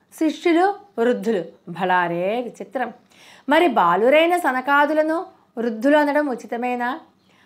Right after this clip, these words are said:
ఆ జ్ఞానంలో పుట్టినవారు బాలురతో సమానం కదా. అలా కానివారు బాలురైనా జరామరణాలకు గురయ్యే వృద్ధుల వంటి వారే కదా అని వివరణ అన్నమాట.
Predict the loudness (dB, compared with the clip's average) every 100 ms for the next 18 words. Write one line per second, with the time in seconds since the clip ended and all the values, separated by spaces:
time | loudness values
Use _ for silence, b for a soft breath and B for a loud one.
0 | b 0 2 2 0 -2 -2 -2 0 2
1 | 2 2 -4 -2 2 2 2 2 2 2
2 | -2 -4 -4 -4 -4 -6 -6 -6 -4 -6
3 | -8 b b -4 0 0 0 -6 -2 0
4 | 2 2 0 -2 -2 -2 -4 -4 -6 -8
5 | B B B 0 2 4 4 4 4 4
6 | 4 2 0 0 0 2 2 0 -2 -4
7 | -2 -2 -2 0 2 2 -2 -2 -2 -2
8 | -2 -4 -2 -2 -4 -6 -8 -10 -10